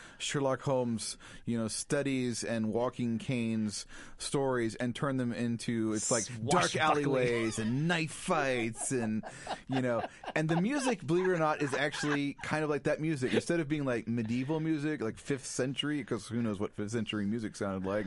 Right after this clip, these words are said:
Speaker 1: it's like nineteenth century music with, like, you know, like, accordions and, and strings and
Speaker 2: It wasn't an accordion. It was just a guy going, <laughs>
Speaker 1: you know, y-, uh,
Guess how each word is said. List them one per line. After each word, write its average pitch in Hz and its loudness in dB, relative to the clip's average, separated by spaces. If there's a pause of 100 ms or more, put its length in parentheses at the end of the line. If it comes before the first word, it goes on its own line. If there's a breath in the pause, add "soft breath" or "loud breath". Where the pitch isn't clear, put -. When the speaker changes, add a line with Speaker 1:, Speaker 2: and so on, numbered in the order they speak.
(480 loud breath)
Speaker 1:
it's 123 -2
like 123 0
nineteenth 131 0
century 147 -2
music 139 0
with, 120 -2
like, 113 0
you 117 0
know, 107 2
like, 98 -2
accordions 131 0
and, 82 -2
and 127 0
strings 131 0
and 98 -2
Speaker 2:
It 143 -2
wasn't 180 2
an 160 0
accordion. 156 2
It 143 2
was 143 0
just 160 2
a 180 4
guy 135 4
going, 135 2
<laughs> 139 2
Speaker 1:
you 139 0
know, 110 0 (220 loud breath)
y-, 117 -2 (120)
uh, 107 0